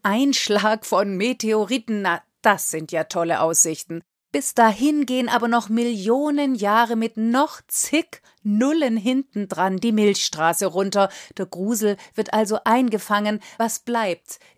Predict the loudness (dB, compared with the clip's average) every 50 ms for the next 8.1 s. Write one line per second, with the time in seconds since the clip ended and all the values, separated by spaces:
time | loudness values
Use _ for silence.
0 | _ -6 -6 -6 -6 -6 -6 -6 -6 -6 -8 -4 -4 -4 -4 -4 -8 -8 -8 -6
1 | -4 -4 -4 -4 -4 -6 -4 0 4 4 4 4 2 0 -6 -12 -20 -20 -18 -12
2 | -2 0 4 4 4 2 0 -4 -2 2 4 6 6 6 4 4 0 -2 -4 -4
3 | -4 -4 -4 2 4 4 4 4 2 0 2 2 4 4 4 2 0 -2 -2 _
4 | 2 4 4 4 2 2 2 2 2 2 2 2 2 4 4 4 2 2 0 2
5 | 2 2 2 0 -2 -4 -2 2 4 4 4 4 4 4 6 6 6 6 4 4
6 | 2 2 0 _ 2 2 4 4 2 0 -2 -2 0 2 2 2 2 0 -2 0
7 | 2 2 2 4 2 0 0 0 0 0 0 -2 0 2 4 4 4 4 4 2
8 | -2 -2